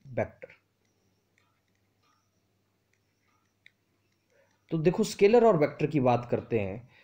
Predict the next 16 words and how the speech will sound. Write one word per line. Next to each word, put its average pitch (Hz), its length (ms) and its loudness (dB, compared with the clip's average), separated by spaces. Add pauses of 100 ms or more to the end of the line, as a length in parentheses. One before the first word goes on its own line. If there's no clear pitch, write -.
(140)
अगर 175 180 2
मैं 202 120 4
इसकी 196 200 -2
डिस्टेंस 175 440 0
निकालूंगा 113 600 0
तो 143 180 -6
डिस्टेंस 165 420 0
कितनी 165 320 0
आएगी? 98 360 -2 (500)
थ्री 131 200 -2 (420)
प्लस 147 240 0 (300)
फ़ोर, 113 200 -8 (680)
that 123 200 -2
is 160 100 0
सेवन 131 480 0 (400)
मीटर। 104 320 -10